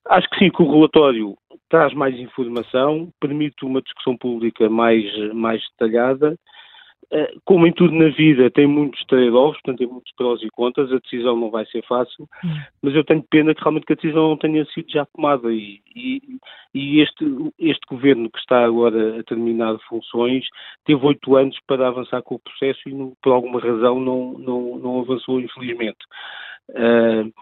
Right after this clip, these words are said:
Speaker 1: eu espero que agora seja tomada uma decisão e espero também que essa decisão, eh, não esqueça o valor, eh, que o próprio relatório destaca de manter um aeroporto em Lisboa.
Speaker 2: Pa-
Speaker 1: É um valor muito, muito,
Speaker 2: Muito,
Speaker 1: muito,
Speaker 2: mu-,
Speaker 1: muito
Speaker 2: muito importante.
Speaker 1: importante.
Speaker 2: Pelas,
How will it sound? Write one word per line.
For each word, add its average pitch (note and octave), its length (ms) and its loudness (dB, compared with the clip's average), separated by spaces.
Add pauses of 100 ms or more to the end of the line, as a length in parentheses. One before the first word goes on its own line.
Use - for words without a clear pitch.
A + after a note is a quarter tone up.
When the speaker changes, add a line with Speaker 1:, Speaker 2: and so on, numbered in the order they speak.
(180)
Speaker 1:
eu B2+ 60 -4
espero C#3+ 240 2
que D3 100 2
agora B2+ 400 4
seja B2 220 -6
tomada A#2 320 -8
uma A#2+ 160 -6
decisão B2 460 -2 (540)
e - 40 -10
espero C#3+ 260 2
também C#3 300 0
que C#3+ 100 0
essa - 220 -2
decisão, C#3 760 -4 (600)
eh, D3+ 360 0
não D#3 260 0
esqueça C#3+ 560 -2 (120)
o D3 260 -8
valor, C#3 500 0
eh, E2 640 -12
que - 80 -4
o A#2+ 40 -2
próprio C#3 300 2
relatório B2+ 520 0
destaca A#2+ 460 -2
de A#2+ 80 -2
manter C3+ 420 -2
um C3+ 160 -2
aeroporto B2 460 -4
em B2 80 -4
Lisboa. G#2+ 460 -8
Speaker 2:
Pa- B3 100 0
Speaker 1:
É - 300 -10
um A#2 100 -4
valor B2+ 280 2
muito, C3 340 -8
muito, C#3 420 -10
Speaker 2:
Muito, F#3 360 2
Speaker 1:
muito, F#3+ 220 -2
Speaker 2:
mu-, B2 40 -10 (120)
Speaker 1:
muito G3+ 180 2
Speaker 2:
muito G#3+ 180 4
importante. G#3 280 0
Speaker 1:
importante. - 20 -20
Speaker 2:
Pelas, A3+ 220 2